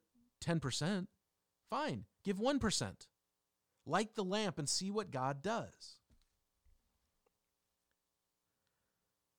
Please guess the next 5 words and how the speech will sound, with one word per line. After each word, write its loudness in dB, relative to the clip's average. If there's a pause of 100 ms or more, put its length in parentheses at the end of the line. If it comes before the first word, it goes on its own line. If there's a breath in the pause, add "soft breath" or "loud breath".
(400)
Verse 2 (260)
one, 2
chapter -2
twenty-eight, 0
"Have 0